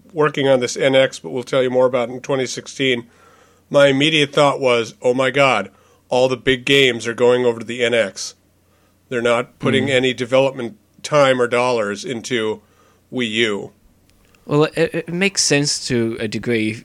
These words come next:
Speaker 1: Oh, of
Speaker 2: Um,
Speaker 1: course it does.
Speaker 2: you
Speaker 1: It
Speaker 2: know,
Speaker 1: just,
Speaker 2: they
Speaker 1: it
Speaker 2: don't
Speaker 1: just
Speaker 2: wanna
Speaker 1: kinda
Speaker 2: get
Speaker 1: put a damper on the rest of the show. Like, "Oh, this is,
Speaker 2: Yeah.
Speaker 1: this is the end of the life stuff."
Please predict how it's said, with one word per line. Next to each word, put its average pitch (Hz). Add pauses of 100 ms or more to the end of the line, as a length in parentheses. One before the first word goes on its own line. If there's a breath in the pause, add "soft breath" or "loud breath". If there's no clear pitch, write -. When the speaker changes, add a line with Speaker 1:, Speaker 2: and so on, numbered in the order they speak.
Speaker 1:
Oh, 233
of 175
Speaker 2:
Um, 107
Speaker 1:
course 247
it 139
does. 156
Speaker 2:
you 110
Speaker 1:
It -
Speaker 2:
know, -
Speaker 1:
just, 117
Speaker 2:
they 135
Speaker 1:
it 143
Speaker 2:
don't 156
Speaker 1:
just 170
Speaker 2:
wanna 160
Speaker 1:
kinda 156
Speaker 2:
get - (720 soft breath)
Speaker 1:
put 180
a 147
damper 147
on 131
the 127
rest 135
of 131
the 113
show. 123
Like, 107
"Oh, 123
this 117
is, 110
Speaker 2:
Yeah. 110
Speaker 1:
this 131
is 110
the 131
end 135
of 123
the 117
life 127
stuff." 101